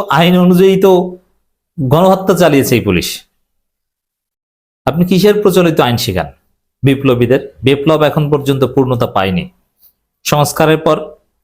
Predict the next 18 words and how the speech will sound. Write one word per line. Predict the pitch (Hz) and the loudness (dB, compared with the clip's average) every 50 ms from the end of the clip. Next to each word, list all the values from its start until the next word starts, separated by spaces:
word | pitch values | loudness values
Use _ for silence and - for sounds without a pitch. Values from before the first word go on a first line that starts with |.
| - - | -10 -4
গণভোটের | 113 120 123 135 135 143 147 170 165 160 | -2 0 0 2 2 2 2 2 2 0
পর | 160 - 156 147 - - - _ _ _ _ _ _ _ _ _ _ _ _ _ _ _ _ _ _ - | 0 -2 -4 -4 -4 -10 -20 _ _ _ _ _ _ _ _ _ _ _ _ _ _ _ _ _ _ -8
একটা | 127 120 160 | -4 -4 -2
সুষ্ঠু | - - 196 185 185 185 - 165 | -2 0 -2 -2 -2 0 0 0
নির্বাচন | 147 135 131 139 156 160 - - 165 | 0 2 2 2 2 2 2 2 2
হলে | 160 165 160 170 - - - _ _ _ _ _ _ _ _ _ _ _ _ _ _ _ _ _ _ - - - 131 | 2 2 2 0 -2 -4 -10 _ _ _ _ _ _ _ _ _ _ _ _ _ _ _ _ _ _ -20 -10 -6 -6
একটা | 120 - - | -4 -2 -4
সরকার | - - 147 - - 156 151 156 | -2 -2 -4 -2 0 0 2 2
আসবে, | 156 147 143 156 175 185 - - _ - | 2 0 0 0 -2 -2 -6 -14 _ -4
তারা | - 123 135 143 | -2 -2 0 0
যখন | 139 147 143 - 147 139 135 - - | -2 -2 -2 -2 -4 -4 -6 -10 -10
সবকিছু | - - 170 160 - - 175 147 151 | -4 -2 -2 -2 -2 -4 -4 -4 -4
ঠিকঠাক | - - 156 - - - 165 170 | -2 -4 -4 -4 -2 -4 -4 0
করে | - 151 | 0 -2
একটা | 147 - 143 127 | 0 0 0 0
নতুন | 135 147 147 175 170 151 143 | 0 0 0 0 0 0 0
বাংলাদেশ | 143 139 139 135 135 135 123 - | 0 0 0 2 2 0 0 0
চালাবে, | - 135 120 120 117 123 | 0 0 2 2 2 0